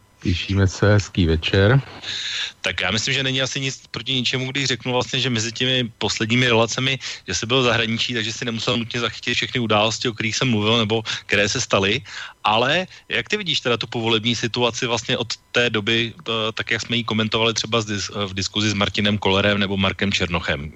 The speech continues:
Speaker 2: Vidíš to ještě stejně pořád jako tehdy, anebo už to vidíš nějak jinak?
Speaker 1: No, tak vidím to zhruba stejně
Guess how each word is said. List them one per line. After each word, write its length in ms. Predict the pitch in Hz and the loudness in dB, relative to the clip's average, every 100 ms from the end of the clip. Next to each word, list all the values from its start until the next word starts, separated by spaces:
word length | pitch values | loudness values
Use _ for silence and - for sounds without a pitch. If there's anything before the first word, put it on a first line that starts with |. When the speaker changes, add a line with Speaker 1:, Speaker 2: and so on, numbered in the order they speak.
| - | -10
Speaker 2:
Vidíš 240 | 90 117 - | -4 -2 0
to 80 | 156 | 0
ještě 240 | - - 160 | 0 0 0
stejně 300 | - 127 139 | 0 0 0
pořád 340 | 135 131 135 | 0 0 0
jako 160 | 139 147 | -2 -2
tehdy, 360 | 131 120 135 | -2 -2 0
anebo 260 | 156 139 135 | 0 -2 -6
už 160 | 92 - | -8 -8
to 80 | 92 | -8
vidíš 280 | 85 85 90 | -6 -4 -2
nějak 220 | 82 80 | -4 -4
jinak? 300 | 78 69 - - - - - - - - - - - - - | -8 -8 -10 -14 -12 -10 -12 -14 -16 -16 -16 -18 -20 -18 -2
Speaker 1:
No, 340 | 95 92 98 101 | 4 6 8 6
tak 140 | 101 | 6
vidím 320 | 92 92 101 | 6 6 4
to 220 | 95 120 - _ - 101 | 4 2 0 _ -4 0
zhruba 380 | 85 101 101 110 | 4 4 4 2
stejně 920 | - - - 104 98 104 104 110 | 0 -2 2 4 4 4 6 4